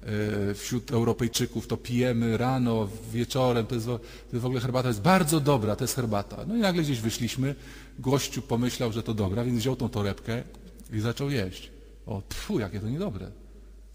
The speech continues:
Przecież powiedziała, że to jest herbata i tą herbatę się spożywa, to jest prawda. Proszę Państwa, bo to herbata, w torebeczce to jest herbata, jak się zaparzy, to też jest herbata.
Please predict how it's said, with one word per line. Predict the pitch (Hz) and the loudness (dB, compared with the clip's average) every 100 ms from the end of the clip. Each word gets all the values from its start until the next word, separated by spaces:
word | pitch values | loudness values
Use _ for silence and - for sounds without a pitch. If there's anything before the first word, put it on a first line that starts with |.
| - - - - - - - - - - - | -20 -20 -20 -20 -20 -20 -20 -20 -20 -20 -18
Przecież | - 117 131 | -8 -4 -4
powiedziała, | 131 135 113 110 | -2 -2 0 -2
że | 127 | -2
to | |
jest | 170 | -4
herbata | - 180 117 - | -2 0 -2 -2
i | 110 113 | -8 -4
tą | 143 | -2
herbatę | 143 147 120 - 123 | -2 0 0 0 -2
się | 151 | -4
spożywa, | - 185 131 92 | -2 0 0 -2
to | 90 | -4
jest | 147 | -6
prawda. | - 104 85 | -4 -4 -4
Proszę | - - - | -10 -14 -6
Państwa, | 147 147 | -4 -2
bo | 110 | -4
to | 107 | -4
herbata, | 165 143 127 139 127 110 - - | -2 0 0 -2 -2 -6 -10 -20
w | - | -6
torebeczce | - 143 139 131 123 | 2 4 4 2 -2
to | 113 | -2
jest | - | -2
herbata, | 110 104 - 120 156 - - | 0 -2 -2 -4 -4 -12 -8
jak | 120 123 | -4 -2
się | - | 0
zaparzy, | 123 117 131 139 | 0 2 2 2
to | 135 | 0
też | 156 139 | 0 0
jest | 110 | 0
herbata. | 101 95 98 - | -2 -4 -4 -8